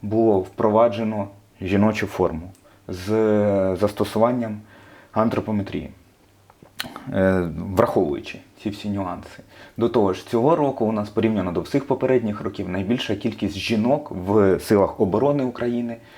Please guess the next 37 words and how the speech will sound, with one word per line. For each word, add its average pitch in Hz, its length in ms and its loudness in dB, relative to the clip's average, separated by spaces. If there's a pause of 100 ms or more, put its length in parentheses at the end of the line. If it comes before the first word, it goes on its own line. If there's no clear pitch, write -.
(180)
шістдесят 98 540 0
дві 107 140 2
тисячі, 107 600 -6 (320)
з 92 80 -6
яких 92 520 0
сорок 131 300 2
п'ять 113 240 0
тисяч 107 400 -4
є 110 120 2
військовослужбовицями. 92 1500 -2 (120)
Нагадую 95 480 2
вам, 143 220 0
що - 160 -8
війна — 95 380 -2
це 87 60 -12
не 85 100 -8
тільки 120 420 -4 (480)
стрільба 92 720 -2
і 87 220 -6
риття 87 460 -6 (280)
окопів, - 480 -6 (200)
а - 20 -12
багато 101 420 -4 (160)
різного 104 400 2
дуже 90 280 -4 (180)
важливого. 87 560 0 (300)
Ніяких 143 340 4
своїх 127 280 2
висновків 127 440 2
не 123 100 2
роблю, 135 280 0
просто 101 300 -2
вирішив 101 340 -2
дати 107 200 0
вам 101 160 0
от 98 100 -8
таку 113 260 -6